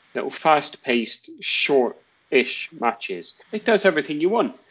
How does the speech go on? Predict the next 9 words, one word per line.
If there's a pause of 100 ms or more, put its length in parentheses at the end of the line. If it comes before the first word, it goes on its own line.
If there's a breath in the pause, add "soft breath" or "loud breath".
(200 soft breath)
Like,
we
talked,
um,
the
other
week
with,
um,